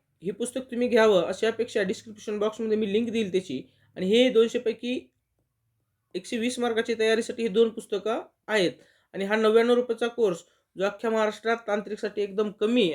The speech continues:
आणि अल्प दरात असून सर्व टॉपिक कशा प्रकारे कव्हर केले आहे ते तुम्ही पाहू शकता. हा जो कोर्स आहे टर्निंग पॉइंट्स ॲपवर उपलब्ध आहे, जो केवळ नव्याण्णव रुपयामध्ये आहे. जर समजा,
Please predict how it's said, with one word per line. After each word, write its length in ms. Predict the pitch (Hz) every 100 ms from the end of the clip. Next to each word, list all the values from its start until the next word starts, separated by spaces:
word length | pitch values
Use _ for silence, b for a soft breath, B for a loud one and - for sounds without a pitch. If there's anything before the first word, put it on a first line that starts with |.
| -
आणि 160 | 170 185 - b b b
अल्प 220 | 185 220
दरात 340 | 226 226 233 233
असून 300 | 240 170 131 _ _ _
सर्व 200 | 202 220
टॉपिक 460 | 220 226 - 233 _
कशा 180 | 208 233
प्रकारे 280 | 220 220 226
कव्हर 260 | - 214
केले 220 | 214 214 214
आहे 200 | 170 -
ते 200 | _ 180
तुम्ही 220 | 214 220
पाहू 260 | 220 214
शकता. 380 | 233 240 - 151 - _ _ _ -
हा 140 | 214
जो 120 | 240
कोर्स 340 | 247 226 240 220
आहे 160 | 196 - _ _ -
टर्निंग 240 | 196 226
पॉइंट्स 260 | 220 220 220
ॲपवर 240 | 214 214
उपलब्ध 460 | 214 214 214 208 247 294 - _ _ _
आहे, 280 | - 220 147 - _ _ _ _ _ 165
जो 200 | 208 226 - - _ _ _ _ _ _ _ _ _ _ _ -
केवळ 240 | 202 220
नव्याण्णव 320 | 226 220 220 220
रुपयामध्ये 520 | 226 220 220 208 147
आहे. 140 | 135
जर 140 | 165 190
समजा, 420 | 214 208 214